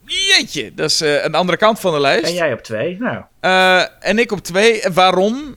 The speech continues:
Speaker 1: Nou ja, er zijn veel redenen voor. Maar eigenlijk voor, voor mij, eh, om het even allemaal samen te vatten.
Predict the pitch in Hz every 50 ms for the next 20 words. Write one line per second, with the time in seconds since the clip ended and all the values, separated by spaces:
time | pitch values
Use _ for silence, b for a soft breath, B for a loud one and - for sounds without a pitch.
0 | - - - 156 143 131 127 117 113 117 120 - 160 147 139 - 180 185 175 151
1 | 139 135 135 131 - 156 139 147 156 147 104 151 190 208 190 214 214 - - -
2 | 185 175 160 156 127 - 175 165 165 170 175 175 175 180 - - 151 147 139 143
3 | 143 139 - 151 139 127 - 139 - 143 147 135 - - 147 143 147 143 - -
4 | - - 135 123 - 120 123 120